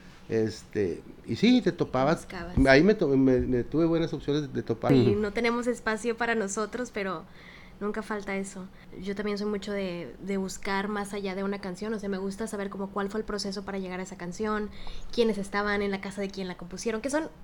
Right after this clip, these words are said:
Speaker 2: cosas que la mayoría de la gente a lo mejor piensa como no tiene ningún propósito saber, pero a mí me gustan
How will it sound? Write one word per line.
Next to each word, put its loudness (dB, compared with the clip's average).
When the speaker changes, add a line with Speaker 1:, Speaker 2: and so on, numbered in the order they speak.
Speaker 2:
cosas -4
que -2
la 0
mayoría 2
de 0
la -2
gente -4
a -2
lo -2
mejor -4
piensa -4
como -6
no -4
tiene -4
ningún 6
propósito 0
saber, -6
pero -2
a -2
mí 0
me 0
gustan -2